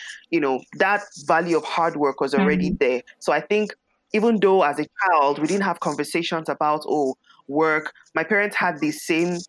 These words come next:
Speaker 1: you know, conversations that par-, most parents at that time had with their children about career, go to school,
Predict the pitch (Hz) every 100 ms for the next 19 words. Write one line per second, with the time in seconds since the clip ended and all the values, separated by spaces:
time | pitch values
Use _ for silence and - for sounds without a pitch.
0 | - 170 151 135 - - - _ _ _
1 | - 165 160 190 175 180 165 139 135 190
2 | 180 - _ - _ 175 208 208 185 175
3 | 170 170 - 147 151 160 175 147 160 147
4 | 139 127 123 160 156 143 135 147 - -
5 | 127 143 143 143 - - - 170 160 147
6 | - 165 160 156